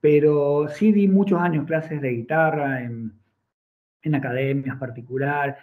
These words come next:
escuelas de música, universidades populares. Conservatorio no, no llegué a dar. Y claro, eh, lo bueno o lo malo es que te llega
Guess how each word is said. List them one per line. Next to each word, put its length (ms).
escuelas 460
de 80
música, 580
universidades 400
populares. 520
Conservatorio 680
no, 540
no 380
llegué 220
a 80
dar. 360
Y 220
claro, 640
eh, 240
lo 240
bueno 480
o 100
lo 180
malo 340
es 100
que 120
te 340
llega 460